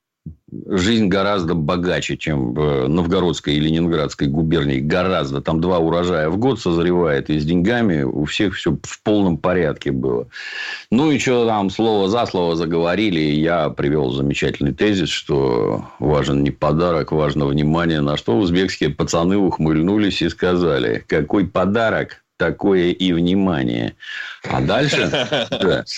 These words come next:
Speaker 1: да, наблюдая за местными детьми, вдруг я увидел, значит, что богатые, дети богатых родителей играют отдельно. Это восемьдесят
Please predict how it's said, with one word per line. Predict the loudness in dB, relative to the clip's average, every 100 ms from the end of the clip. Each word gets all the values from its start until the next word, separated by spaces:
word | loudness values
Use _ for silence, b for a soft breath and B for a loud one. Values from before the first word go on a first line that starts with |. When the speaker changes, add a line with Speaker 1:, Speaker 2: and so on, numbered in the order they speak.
| B -6
Speaker 1:
да, | 0 2 2 2
наблюдая | 2 2 4 2 2 2 2
за | 0 0
местными | 0 0 -2 0 2 2
детьми, | 0 -2 2 2 4
вдруг | 2 0 0 2 2 2 2
я | 2
увидел, | 2 2 2 0 2 0
значит, | 0 -2 -2 -6
что | 0 0 0 -2
богатые, | 0 2 2 0 0 0 0
дети | 0 0 0 0
богатых | 0 0 2 0 -2 -2
родителей | 0 0 0 -2 0 0 0
играют | 0 2 2 0 0
отдельно. | 0 0 0 0 0 0 -2 -2
Это | -2 -2 0 0 2 0 -2 -4 -6
восемьдесят | -4 0 2 2 2 0 2 -2 -4